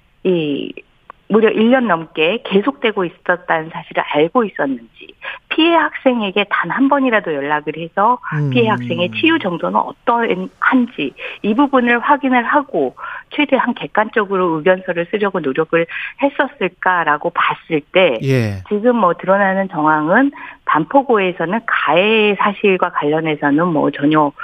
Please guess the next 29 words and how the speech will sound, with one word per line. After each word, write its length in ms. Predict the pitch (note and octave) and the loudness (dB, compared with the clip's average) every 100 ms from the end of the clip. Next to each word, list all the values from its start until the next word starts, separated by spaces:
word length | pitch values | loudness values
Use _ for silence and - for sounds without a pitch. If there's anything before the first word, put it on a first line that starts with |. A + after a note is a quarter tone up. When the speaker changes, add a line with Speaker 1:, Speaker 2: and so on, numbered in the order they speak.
| - | -8
Speaker 1:
모르는 500 | D#3 F#3 B3 F#3+ C3 - - _ | 0 2 2 0 -2 -6 -18 _
뭐 120 | E3 | -6
그런 280 | - F3+ G#3 | 0 0 2
상황이라고 560 | A#3 A3+ G3+ E3+ D3+ D3+ | 2 2 0 -2 -2 -4
보여진다면, 920 | - D#3+ D3+ C#3 C3+ C3 D#3 E3+ A#2 - - - | -2 0 0 -2 -2 0 0 0 -2 -12 -20 -6
반포고 400 | - E3 C4 B3+ | -4 0 0 0
자체가 840 | - - - G3+ F#3+ F#3+ B3 C4+ - | -4 -8 -6 -4 0 0 0 -2 -6
반포고 400 | D#3+ D#3+ F#3 F3 | -8 -6 -6 -4
담임 340 | - F3 A3+ | -2 0 0
선생님에 480 | B3 A3+ G3+ E3+ D#3 | 0 0 -2 -2 0
의해서 420 | C#3 C#3 C3+ G#3 | 2 0 0 -2
어떤 220 | D3+ C#3+ | -2 -4
반성을 560 | - - E3+ G3+ C4+ B3 | -2 0 0 2 0 0
판단할 480 | - B3+ C4+ B3+ A3+ - | -2 0 2 0 -2 -8
수 100 | F3+ | -10
있는 500 | D#3 D3+ D#3 E3+ C#3 - - - _ | -8 -8 -8 -12 -14 -18 -18 -20 _
그런, 560 | - G#3 A3 G#3+ G#3 - | -2 2 0 -2 -8 -10
음, 520 | D#3 D3+ D3 C#3 C3+ - | -8 -8 -8 -8 -10 -12
위치는 480 | F3 F3 - F3 F#3 | -14 -12 -12 -8 -6
아니었다라고 720 | C3 D3+ F#3 F#3 D#3 C#3 C#3 | -4 -2 -2 0 0 0 -2
보고 240 | E3+ E3 | -2 -2
있거든요. 560 | C#3 C3 C3 B2 E3 G3+ | -2 -2 -2 -4 -4 2
Speaker 2:
예. 240 | D#3+ C#3 A#2+ | 2 2 0
Speaker 1:
그렇다면은 520 | A2+ F3 F3+ A#3+ C#4 - - - | 0 0 2 2 2 -2 -12 -4
반성 500 | - E3+ F#3 F#3+ B3 | 0 0 2 2 2
없는 380 | D#3 D#3+ G3 G3 | -2 -4 -10 -10
기록 260 | D#3+ D#3+ | -10 -10
삭제가 420 | - - - F3 E3+ | -10 -16 -10 -4 -4
이루어진 720 | C#3+ C#3+ E3+ D#3+ - D3+ | -4 -2 0 0 -4 -4